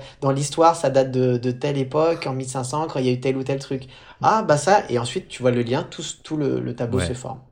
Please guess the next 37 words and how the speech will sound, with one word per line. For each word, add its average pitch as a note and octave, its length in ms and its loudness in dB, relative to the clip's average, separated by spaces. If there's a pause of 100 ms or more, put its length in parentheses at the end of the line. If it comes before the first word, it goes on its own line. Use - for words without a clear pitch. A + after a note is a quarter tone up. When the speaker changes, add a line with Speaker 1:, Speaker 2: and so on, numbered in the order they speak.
(120)
Speaker 2:
c'est - 100 -20
ça. E2+ 180 -10
Speaker 1:
C'est - 120 -16
Speaker 2:
C'est - 80 0
là G2+ 60 4
Speaker 1:
comme C3 100 4
Speaker 2:
où C3 40 2
Speaker 1:
les A#2 80 2
Speaker 2:
t'hallucines C#3 320 0
de, F#2+ 60 0
Speaker 1:
synchronicités, E2+ 420 -2
Speaker 2:
que - 60 -14
tu - 60 -6
Speaker 1:
ouais. F2+ 80 -2
Speaker 2:
te - 120 -6
dis, F2 220 -2
euh, D#2+ 200 -4
quand E2+ 100 -6
même, F2 160 -4
euh, D#2+ 140 -8 (800)
que - 120 -8
le, E2 260 -4
le, E2 180 -6
le, D#2 160 -8
l'univers F#2 380 0
est F2+ 80 0
bien F2+ 180 -4
fait, G#2 280 -4
et - 20 -6
que E2+ 480 -10
on E2 60 -10
maîtrise, E2 360 -10
enfin - 160 -10
voilà, E2 280 -6 (160)
tout, - 100 -20
tout, - 180 -12
tout, - 180 -18